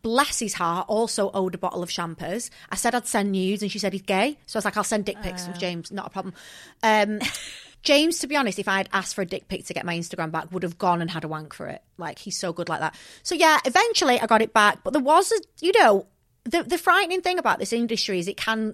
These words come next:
Speaker 1: you feel like it can be taken away quite easily.
Speaker 2: Yeah, it
Speaker 1: But
Speaker 2: can.
Speaker 1: I've got a contact now, so bitch, don't try it again.
Speaker 2: Yeah, well, I mean, it, it's just really, it's
Speaker 1: It's so
Speaker 2: sad.
Speaker 1: sad.
Speaker 2: Small dick behaviour.
Speaker 1: But what was really funny is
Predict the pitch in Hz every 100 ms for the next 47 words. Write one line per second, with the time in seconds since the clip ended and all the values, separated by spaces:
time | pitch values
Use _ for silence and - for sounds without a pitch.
0 | - 208 196 214 202 220 - 214 - 208
1 | 214 208 202 202 214 214 226 214 240 254
2 | 302 247 311 247 - 233 285 247 220 277
3 | - 196 185 - 185 175 - 180 175 202
4 | - 185 180 165 147 - 151 160 _ _
5 | 214 202 208 196 196 196 196 202 190 180
6 | _ 233 254 330 302 311 339 302 269 262
7 | - 370 - 196 190 185 202 - 226 -
8 | - 330 294 - - - - - 330 339
9 | 185 175 - 214 226 240 226 220 220 208
10 | 175 165 - 196 170 160 160 151 127 135
11 | 370 302 240 240 247 254 240 - 262 226
12 | 180